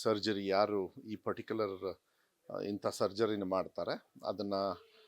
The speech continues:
ಆ, ಅವ್ರು ಮಾಡಿದ್ದಾರೆ, ಮುರುಗೇಶ್ ಮನೋಹರ್ ಅಂಥೇಳಿ. ಮುಂಚೆನೇ ನಾವು ವಿಡಿಯೋ ಕಾನ್ಫರೆನ್ಸಿಂಗಲ್ಲಿ ಮಾತ್ರ ಮಾತಾಡಿದ್ವಿ ಅವ್ರ ಜೊತೆಗೆ, but ಅವ್ರು ಫಸ್ಟ್ ಟೈಮ್ ಮಾತಾಡಿದಾಗಲೇ ಅಷ್ಟೊಂದು ಕಾನ್ಫಿಡೆನ್ಸ್ ಕೊಟ್ಟಿದ್ರು.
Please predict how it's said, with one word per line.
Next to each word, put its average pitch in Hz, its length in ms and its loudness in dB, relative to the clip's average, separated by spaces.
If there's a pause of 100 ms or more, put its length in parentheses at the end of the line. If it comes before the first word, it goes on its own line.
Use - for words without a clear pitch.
(260)
ಆ, - 200 0
ಅವ್ರು 110 200 4
ಮಾಡಿದ್ದಾರೆ, 90 440 0
ಮುರುಗೇಶ್ 104 440 -2
ಮನೋಹರ್ 92 380 -4
ಅಂಥೇಳಿ. 87 360 -8
ಮುಂಚೆನೇ 135 420 2
ನಾವು 147 280 0
ವಿಡಿಯೋ 123 240 2
ಕಾನ್ಫರೆನ್ಸಿಂಗಲ್ಲಿ 117 720 0
ಮಾತ್ರ 110 280 0
ಮಾತಾಡಿದ್ವಿ 87 580 0
ಅವ್ರ 80 200 -4
ಜೊತೆಗೆ, 82 680 -10 (420)
but 127 140 4
ಅವ್ರು 120 140 8
ಫಸ್ಟ್ - 360 0
ಟೈಮ್ 160 160 6
ಮಾತಾಡಿದಾಗಲೇ 143 580 6
ಅಷ್ಟೊಂದು 131 340 2
ಕಾನ್ಫಿಡೆನ್ಸ್ 120 560 0
ಕೊಟ್ಟಿದ್ರು. 87 500 -10